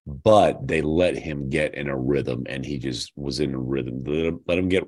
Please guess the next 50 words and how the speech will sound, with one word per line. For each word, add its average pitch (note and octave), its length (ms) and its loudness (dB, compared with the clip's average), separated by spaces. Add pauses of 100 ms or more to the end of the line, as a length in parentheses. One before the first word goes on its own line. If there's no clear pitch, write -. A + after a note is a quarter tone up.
rolling F2+ 360 6
early, C2 440 2 (440)
let D2+ 220 2
him F#2+ 80 2
get F2 80 2
in F2+ 60 0
a F2 60 -2
rhythm, C2+ 460 0 (720)
and D2 240 0
they D2+ 80 2
never D2 260 2
got C#2 220 0
him C#2 140 -2
out F2 180 2
of B1+ 80 0
it. C2+ 180 -4 (400)
And F2 300 0
look, G#2 260 4
this G2+ 300 4
is, F2 320 4
you F2+ 60 -2
talk F#2+ 240 0
about F#2 180 0
it F2 80 -2
being E2+ 140 2
a D#2+ 40 -4
matchup F#2 480 0
problem. B1+ 540 0 (480)
This D2 420 2
is A2 160 2
one D#2 280 0
of G2+ 80 2
the A#2 80 4
times, D2+ 480 -2
and, F2 100 -2
like, D#2 200 -2 (180)
y-, - 240 -2
you D2+ 200 -2
look G2 220 0
at D2 100 2
who F#2+ 120 4
you're F2+ 140 6
gonna E2+ 180 2
have F2+ 180 0
to D#2 100 -4
go F2+ 220 6
through D#2+ 300 2
in D#2 80 0
the D2 80 0
West F#2 480 4